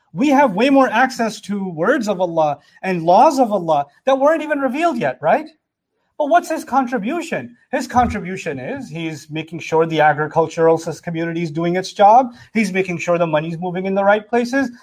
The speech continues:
He's making sure the administration's running clean. There's an anti-corruption policing in place. There's, you know, the, the, the poor are getting what they need to get. What you would consider secular services, not even religious services.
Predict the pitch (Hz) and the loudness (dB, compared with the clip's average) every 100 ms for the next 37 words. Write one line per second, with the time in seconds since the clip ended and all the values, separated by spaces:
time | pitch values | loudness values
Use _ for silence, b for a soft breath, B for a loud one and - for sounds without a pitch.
0 | B 190 180 208 208 190 190 185 160 170 | B -2 0 0 -2 -2 -2 -2 -2 -2
1 | 165 - 170 165 196 208 220 226 247 262 | -4 -4 -6 -6 -4 -2 -2 -4 -2 2
2 | 262 B B 160 185 180 - 180 180 180 | 0 B B 2 4 4 2 2 2 0
3 | 170 165 156 - 202 196 175 165 190 214 | 2 2 2 0 -6 -6 -8 -8 -6 -6
4 | 220 233 247 269 - b b 175 160 160 | -4 2 2 2 -6 b b -2 -2 -6
5 | 175 190 190 190 170 170 185 170 - - | -10 -10 -4 0 0 -2 -4 -6 -8 -6
6 | 175 - 196 208 196 220 220 226 226 233 | -6 -4 0 2 4 4 4 2 2 2
7 | 233 240 208 254 269 b b b 208 202 | 2 0 2 2 2 b b b 2 6
8 | 269 269 - 226 233 220 240 - 202 190 | 6 6 4 0 2 2 2 0 0 0
9 | 202 185 175 - 170 165 160 - 120 117 | 2 2 2 0 0 0 -2 -4 -8 -12
10 | _ _ b - 185 185 202 180 170 170 | _ _ b 0 2 2 2 2 2 2
11 | 170 165 175 156 147 - - _ _ | 0 0 0 0 -2 -10 -18 _ _